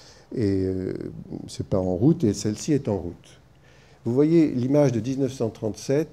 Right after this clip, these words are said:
de cette parcelle qui fait dix-sept hectares, euh, un peu plus sur le, sur l'image là, qui était, euh, pendant longtemps, euh, euh,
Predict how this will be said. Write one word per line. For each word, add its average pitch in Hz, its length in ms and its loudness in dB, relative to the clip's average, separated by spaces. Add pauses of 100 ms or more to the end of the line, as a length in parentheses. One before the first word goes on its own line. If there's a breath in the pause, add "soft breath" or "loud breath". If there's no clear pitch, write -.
de - 40 -14
cette - 220 -6
parcelle 135 500 0
qui 120 140 -10
fait - 120 -4
dix-sept 117 380 -4
hectares, 101 560 -6
euh, 98 720 -8
un 92 40 -6
peu 92 120 -6
plus 104 220 -6
sur 101 260 -8
le, 92 160 -6
sur - 160 -10
l'image 95 400 -6
là, 127 180 -2 (1700 soft breath)
qui - 160 0
était, 117 340 4
euh, 95 360 2 (340)
pendant 107 240 -2
longtemps, 117 580 0
euh, 87 260 -2 (1700)
euh, 95 200 -2